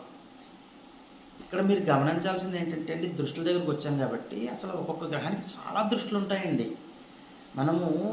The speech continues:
ఈ పరాశరుడు ఏదైతే మనకి ఇచ్చారో, ఈ శాస్త్రాన్ని చాలా వరకు కోల్పోయాం. అదంతా ఉండుంటే, మాలాంటి జ్యోతిష్యులు మేము ఇంకా నేర్చుకుంటే, చాలా వరకు ఆ దృష్టిలు ఇంకా చాలా చాలా, ఆ, మేము చెప్పగలం. కానీ పర్టికులర్గా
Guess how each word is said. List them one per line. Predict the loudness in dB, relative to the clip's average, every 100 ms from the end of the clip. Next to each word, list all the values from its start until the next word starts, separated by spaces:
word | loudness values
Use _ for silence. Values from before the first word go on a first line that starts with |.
| -2 -4
ఈ | -2 0
పరాశరుడు | 0 0 2 2 0
ఏదైతే | 0 0 0
మనకి | 0 0 -4
ఇచ్చారో, | -4 0 2 2 2 0 -2
ఈ | -6
శాస్త్రాన్ని | -4 -4 -4 -2 0 2
చాలా | 4
వరకు | 4 2 4
కోల్పోయాం. | 4 6 6 4 0 -8 -16 -20 -20 -20 -20 -18 -18 -18 -20 -20 -20 -16 -12
అదంతా | -6 -6 2 4
ఉండుంటే, | 4 4 0 2 2
మాలాంటి | 6 6 6 4
జ్యోతిష్యులు | 2 2 0 0
మేము | 0 -2
ఇంకా | 4 6
నేర్చుకుంటే, | 6 2 0 -2 0 2
చాలా | 4 6
వరకు | 4 2
ఆ | 0 0
దృష్టిలు | -4 -4 -4
ఇంకా | -4 -4 -6
చాలా | -4 2 2 4
చాలా, | 4 4 2 -6 -14 -18 -20 -20 -10 0
ఆ, | 2 2 -2 -6 -12 -4
మేము | 0 2 2
చెప్పగలం. | 0 2 6 6 4 -4 -12 -20 -20 -20 -20 -20 -20 -20 -4
కానీ | 2 2 2 -2
పర్టికులర్గా | -4 0 6 8 8